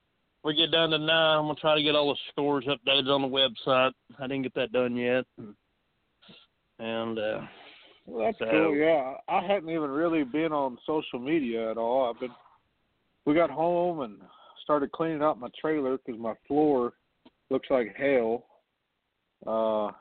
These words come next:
Speaker 2: gonna fix and pressure wash the floor and started cleaning out the trailer and cleaning the garage up,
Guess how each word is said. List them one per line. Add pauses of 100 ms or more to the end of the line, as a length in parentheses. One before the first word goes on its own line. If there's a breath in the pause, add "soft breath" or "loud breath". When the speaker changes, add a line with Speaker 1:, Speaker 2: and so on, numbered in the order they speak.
(140)
Speaker 2:
gonna (100)
fix
and
pressure
wash
the (140)
floor
and (1120)
started
cleaning
out
the
trailer
and
cleaning
the
garage
up,